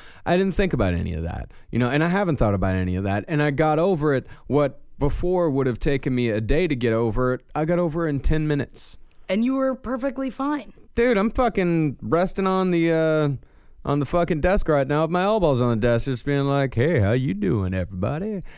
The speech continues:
Speaker 2: But it's acknowledging it.
Speaker 1: Yeah.
Speaker 2: It's saying you sit afterward, after some, you know, if you get into an argument with somebody or, or something pisses you off and you just, okay, okay,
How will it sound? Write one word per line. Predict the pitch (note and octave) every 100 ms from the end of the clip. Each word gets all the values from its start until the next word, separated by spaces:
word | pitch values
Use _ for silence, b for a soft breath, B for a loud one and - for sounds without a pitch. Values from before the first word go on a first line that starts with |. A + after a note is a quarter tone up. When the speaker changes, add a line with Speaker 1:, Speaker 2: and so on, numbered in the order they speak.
| B
Speaker 2:
But | A3 B3+
it's | A#3+
acknowledging | C4+ G3 A3+ C4 C4 F3+ F3+ D#3+
it. | D#3+ -
Speaker 1:
Yeah. | - -
Speaker 2:
It's | -
saying | B3 G#3+ G#3
you | F#3 G3+ G3+
sit | - B3+ C4 -
afterward, | G3 G3 A3 G3+ G#3+ G3+
after | F#3+ A3+
some, | G#3 A#3 G#3
you | F#3+
know, | F3+ G3 A3+
if | F#3+ F3+
you | F3+ F#3+ - B B B B
get | C4+
into | C#4 C4 D#4+
an |
argument | E4 C#4+ B3 A3
with | G3
somebody | G3+ G3+ G3 E3+ F3
or, | F#3 G3+
or | G3 G#3
something | - D#4 A#3 C4+ A#3+
pisses | - C#4+ C#4+ A3+
you | B3+ C4
off | C4 A3 F#3+ F#3
and | F#3
you | F#3
just, | G3 D#3+
okay, | F#3 F3+ E3+ B B B
okay, | G#3+ A#3 D4 F#4+